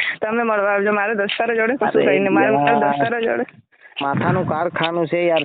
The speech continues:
Speaker 2: તું
Speaker 1: ના,
Speaker 2: એક
Speaker 1: પણ
Speaker 2: વાતમાં.
Speaker 1: મારે તમારી જોડે લગ્ન કરવા છે તો તમે દોસ્તારો જોડે મારે કશું નહીં. તમારે, તમારે મારી જોડે જ આવવાનો મળવા. હું દોસ્તારો ના મળું.
Speaker 2: તમે યાર પાગલ તો નથી ને?
Speaker 1: હું તમને લવ કરું ને તમે,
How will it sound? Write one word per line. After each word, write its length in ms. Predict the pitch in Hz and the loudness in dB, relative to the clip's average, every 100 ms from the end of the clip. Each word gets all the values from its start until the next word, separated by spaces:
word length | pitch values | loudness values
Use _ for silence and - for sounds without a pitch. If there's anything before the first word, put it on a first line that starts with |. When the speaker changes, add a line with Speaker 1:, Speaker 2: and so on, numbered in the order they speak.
| - | 0
Speaker 2:
તું 100 | 156 | 0
Speaker 1:
ના, 60 | |
Speaker 2:
એક 80 | 269 | 2
Speaker 1:
પણ 80 | 285 | 2
Speaker 2:
વાતમાં. 260 | 269 269 233 | 2 2 0
Speaker 1:
મારે 140 | 254 | 0
તમારી 380 | 247 247 247 262 | -2 -2 0 0
જોડે 180 | 247 254 | 0 0
લગ્ન 340 | 240 240 269 | 0 0 0
કરવા 240 | 247 247 | 0 0
છે 60 | 269 | 0
તો 140 | 233 | -2
તમે 160 | 240 240 | -2 -2
દોસ્તારો 420 | 214 240 247 240 | 0 -2 -2 -2
જોડે 220 | 233 233 | 0 0
મારે 240 | 226 208 226 | 0 0 -2
કશું 300 | 220 233 233 | -2 0 0
નહીં. 140 | 226 | 0
તમારે, 440 | 220 214 214 220 226 196 - - - | -2 -2 0 0 -2 -4 -4 -6 -4
તમારે 300 | 220 240 240 | -2 0 0
મારી 320 | 220 220 226 | 0 0 0
જોડે 200 | 226 240 | 0 0
જ 80 | 240 | 0
આવવાનો 520 | 214 139 208 196 185 202 - - | 0 0 0 0 -2 -6 -8 -4
મળવા. 360 | 208 190 180 - - 208 | -2 0 -2 -4 -4 -2
હું 100 | 226 - 220 | -2 -2 -2
દોસ્તારો 420 | 226 247 226 226 | -2 -2 -4 -2
ના 240 | 220 208 | -2 -2
મળું. 340 | 185 160 - - - - - | 0 -2 -2 -6 -6 -6 -6
Speaker 2:
તમે 240 | 185 208 240 | -6 -2 0
યાર 120 | 240 202 | 0 0
પાગલ 300 | 151 156 190 | -2 -2 -2
તો 100 | 190 | 0
નથી 280 | 160 170 165 | 0 2 0
ને? 80 | |
Speaker 1:
હું 140 | 208 247 | 0 -2
તમને 300 | 262 254 269 | -2 -2 -2
લવ 300 | 262 262 311 | -2 -2 -2
કરું 160 | 254 | 0
ને 160 | 247 254 | -2 0
તમે, 320 | 240 240 247 | 0 0 -2